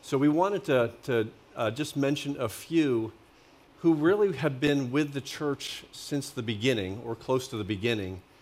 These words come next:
uh, because this church has gone through quite a journey.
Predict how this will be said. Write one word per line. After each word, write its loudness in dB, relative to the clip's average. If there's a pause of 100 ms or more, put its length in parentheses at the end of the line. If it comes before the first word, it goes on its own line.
(360)
uh, 2
because -4
this -4
church -6
has -6
gone 0
through -2 (580)
quite 4
a 0
journey. -2